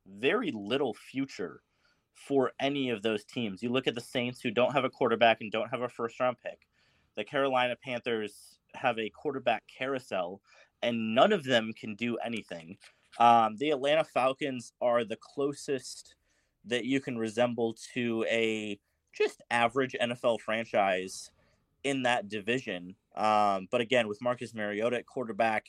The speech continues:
that's not a future for the Falcons, so they're gonna have to look at that position in the draft this year. And then the Bucs, they have a very talented roster,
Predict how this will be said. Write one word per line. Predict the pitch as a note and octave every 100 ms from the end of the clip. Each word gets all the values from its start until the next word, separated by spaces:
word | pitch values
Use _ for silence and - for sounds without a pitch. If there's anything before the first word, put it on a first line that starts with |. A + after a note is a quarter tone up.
| - _ _ _ -
that's | - B2+ C#3+
not | B2+ B2
a | A#2
future | - C3 A#2+ C3 B2 A2+ -
for | - C3+ A#2
the |
Falcons, | - A#2 A#2 A#2+ A2+
so | G#2
they're | G#2
gonna | A#2+ A#2+
have | B2 -
to | A#2
look | A#2+ A#2+ - _ _ _ _ _ A#2+
at | G#2
that | A#2 A2
position | B2 A2+ A#2 A2+
in | G#2+
the |
draft | G#2 A2+ G#2+ -
this | G#2+ A#2+
year. | A2+ A2
And | A2
then | G#2+
the | G#2
Bucs, | D3+ G3+ - - - _ _ _ _
they | A2 C3 C3+
have | - D3+ E3
a | C#3
very | A#2+ C3
talented | A#2+ - C3+ C3 A#2 A#2
roster, | A#2+ D3+ - G#2+ G2